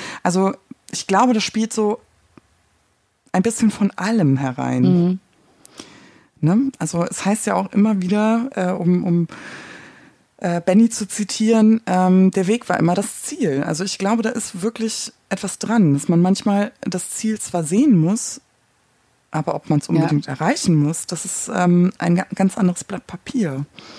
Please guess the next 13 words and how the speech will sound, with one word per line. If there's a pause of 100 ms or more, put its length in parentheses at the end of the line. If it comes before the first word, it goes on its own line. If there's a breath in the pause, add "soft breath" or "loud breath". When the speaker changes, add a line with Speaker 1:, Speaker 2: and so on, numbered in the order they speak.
(480 loud breath)
Speaker 2:
Ich
muss
dazu
sagen,
der
Benny
ist,
ähm, (180)
ein,
äh,
Freund
gewesen,
der